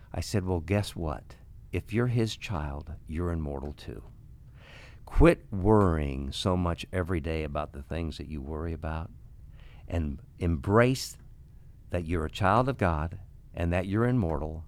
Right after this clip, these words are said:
and do the best that you can at whatever you do, and it will all work out."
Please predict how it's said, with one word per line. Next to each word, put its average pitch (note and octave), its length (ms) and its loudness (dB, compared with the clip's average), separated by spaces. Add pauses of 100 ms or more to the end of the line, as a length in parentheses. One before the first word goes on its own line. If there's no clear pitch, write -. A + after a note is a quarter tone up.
(180)
and F2 140 0
do G2 100 4
the D#2+ 140 0
best G#2+ 400 0
that B2 120 0
you C3 140 -2
can G2 340 0
at F2 120 0
whatever F2 320 0
you G2 160 -2
do, C#2+ 360 -4 (600)
and D2 200 0
it C#2+ 120 -2
will D2 240 -4
all D2 340 0
work C2+ 340 -6
out." A#1 260 -10